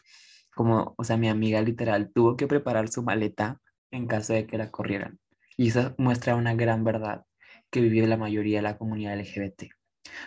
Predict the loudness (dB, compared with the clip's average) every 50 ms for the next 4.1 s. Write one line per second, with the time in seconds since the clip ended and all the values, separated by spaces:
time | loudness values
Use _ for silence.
0 | -8 -4 0 2 2 2 2 2 0 -2 0 2 2 4 4 4 4 2 2 2
1 | 2 2 2 0 0 -2 -6 -6 -4 -4 -4 -4 -4 -4 -4 -4 -4 -6 -4 -4
2 | -4 -4 -4 -4 -2 -2 0 2 2 2 2 0 -2 -2 -2 -2 -2 -2 -4 -6
3 | -8 -8 _ -6 -4 -4 -2 -2 -4 -4 -4 -4 -2 -2 0 0 0 -2 -2 -4
4 | -8